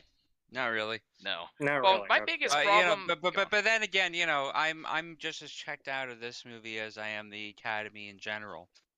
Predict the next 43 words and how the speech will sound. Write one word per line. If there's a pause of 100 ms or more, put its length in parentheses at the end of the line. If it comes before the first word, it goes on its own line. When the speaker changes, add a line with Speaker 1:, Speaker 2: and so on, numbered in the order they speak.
(160)
Speaker 1:
Um, (320)
you
know, (480)
so (480)
Speaker 2:
Yeah. (280)
Speaker 1:
I
don't
have
Speaker 3:
Yeah.
Speaker 1:
much,
uh, (400)
I,
I,
I
don't
hold
much, (120)
I,
I
mean,
I
was
excited
to
see
that
Dune
won
as
many
awards
as
it
did, (220)
'cause
awesome. (400)
Speaker 2:
Yeah.
Speaker 1:
Um, (340)
but
other
than
that,
like,